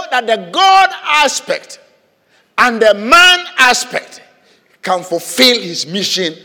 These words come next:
on earth here. Whatever you are going to do, remember the first thing you need is the favor of God. The second thing you also need is what?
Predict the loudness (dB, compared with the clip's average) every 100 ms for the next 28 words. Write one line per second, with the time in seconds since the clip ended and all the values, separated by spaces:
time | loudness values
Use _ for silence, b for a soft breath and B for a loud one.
0 | -20 _ -8 -6 -4 -4 -6 -14 -14 _
1 | _ _ -20 -20 -20 -20 -20 -20 -20 _
2 | _ _ _ -20 -20 -20 -20 _ -20 -20
3 | -20 _ _ _ _ _ -18 -18 _ _
4 | -20 -8 2 2 2 -4 2 2 6 4
5 | 4 2 2 -4 -4 -4 -4 -6 -10 -20
6 | _ _ _ _ _ 0 0 2 2 2
7 | 2 2 2 -2 -10 -20 _ -2 -2 -2
8 | 0 2 2 -2 -8 -6 -4 -6 -6 -4
9 | -2 -2 -10 -18 -6 -6 4 4 4 0
10 | -2 -4 -4 -6 -20 b b -2 -2 -2
11 | 0 2 2 0 -2 -6 -6 -2 0 0
12 | -2 -4 -6 -8 -4 -2 -4 -8 -20